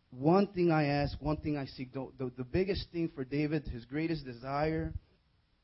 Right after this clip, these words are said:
was that he could dwell in the house of the Lord, right? To gaze upon the beauty of the Lord, to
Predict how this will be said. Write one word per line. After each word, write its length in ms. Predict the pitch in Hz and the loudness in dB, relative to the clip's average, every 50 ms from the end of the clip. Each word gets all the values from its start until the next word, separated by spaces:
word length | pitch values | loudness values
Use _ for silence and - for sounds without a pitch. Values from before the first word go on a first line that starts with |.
| _ _ _ _ _ _ _ | _ _ _ _ _ _ _
was 140 | - 127 120 | -10 -8 -6
that 120 | 131 123 | -4 -2
he 120 | - 156 151 | -2 -2 -2
could 220 | - - 135 120 - | -4 -8 -6 -2 0
dwell 320 | 131 123 139 139 147 139 | 0 0 2 0 0 0
in 80 | 135 127 | -2 -4
the 60 | 110 | -8
house 300 | 120 127 127 127 - 131 | -8 -10 -12 -12 -12 -14
of 60 | 123 | -16
the 60 | 123 | -16
Lord, 220 | 110 101 101 98 92 95 _ _ _ _ _ _ _ _ _ _ _ - | -16 -18 -18 -20 -20 _ _ _ _ _ _ _ _ _ _ _ _ -6
right? 280 | 101 113 123 131 131 - - _ _ _ _ - | -2 0 0 0 0 -2 -8 _ _ _ _ -8
To 100 | - 143 | -6 -6
gaze 300 | 131 139 165 170 175 160 | -4 -2 0 2 2 2
upon 260 | 160 147 - - 151 | 0 2 2 4 4
the 80 | 151 151 | 4 2
beauty 260 | 135 - 156 151 147 | 0 2 0 2 2
of 60 | 143 | 2
the 60 | 135 131 | 0 0
Lord, 240 | 127 131 127 117 | -2 -2 -4 -4
to 120 | - 139 | -6 -6